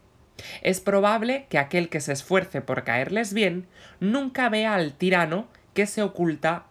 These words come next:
en su interior. De hecho, el león permanecerá tranquilo mientras se sienta emocionalmente satisfecho.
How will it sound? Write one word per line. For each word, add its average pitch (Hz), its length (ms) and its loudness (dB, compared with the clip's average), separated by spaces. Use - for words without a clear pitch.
en 143 180 0
su 135 180 -4
interior. 131 500 0
De 147 200 4
hecho, 233 440 0
el 143 240 2
león 208 340 2
permanecerá 139 720 0
tranquilo 190 600 -2
mientras 233 420 0
se 180 140 -4
sienta 208 340 -2
emocionalmente 160 800 -2
satisfecho. 170 720 -6